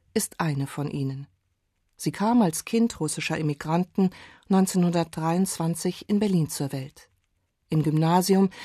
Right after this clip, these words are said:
lernte die orthodoxe Christin ihren Freund, einen überzeugten Kommunisten, kennen. Sie unterhielt Kontakt zur Widerstandsgruppe Die Rote Kapelle. Beim Kleben von Protestzetteln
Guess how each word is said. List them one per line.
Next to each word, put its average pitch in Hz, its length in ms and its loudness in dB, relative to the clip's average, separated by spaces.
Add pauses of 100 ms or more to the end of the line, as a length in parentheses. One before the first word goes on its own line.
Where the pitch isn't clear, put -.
(200)
lernte 196 300 4
die 185 160 0
orthodoxe 151 580 -4
Christin 185 640 -2 (220)
ihren 196 260 4
Freund, 170 540 -2 (260)
einen 180 180 2
überzeugten 190 720 -2
Kommunisten, 185 680 0
kennen. 139 420 -10 (800)
Sie - 160 -4
unterhielt 156 520 0
Kontakt 190 440 -2 (220)
zur 226 180 4
Widerstandsgruppe 185 1080 0 (100)
Die 196 80 0
Rote 160 340 -2
Kapelle. 160 600 -6 (1040)
Beim 143 180 -4
Kleben 214 420 4
von 147 240 -4
Protestzetteln 175 920 -4